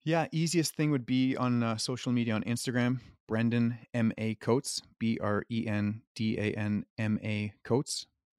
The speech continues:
Uh, my website, it's a little dated, but you get the gist of it. It's W W W dot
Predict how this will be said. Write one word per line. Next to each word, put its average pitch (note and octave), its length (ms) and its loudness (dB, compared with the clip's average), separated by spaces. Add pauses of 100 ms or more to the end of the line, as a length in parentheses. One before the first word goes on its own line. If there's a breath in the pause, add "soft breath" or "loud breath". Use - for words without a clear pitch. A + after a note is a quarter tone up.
(140)
Uh, G2 260 -2
my G2+ 140 -2
website, B2 500 0
it's - 120 -14
a D3+ 40 0
little E3+ 180 4
dated, A2+ 380 2
but G2 180 0
you A2+ 80 -10
get A2 160 -2
the - 80 -20
gist - 280 -4
of G#2 80 -6
it. G#2 80 -2
It's - 320 -8 (680)
W G#2 180 0
W G2 280 -2
W F#2+ 220 -2
dot F#2 220 -4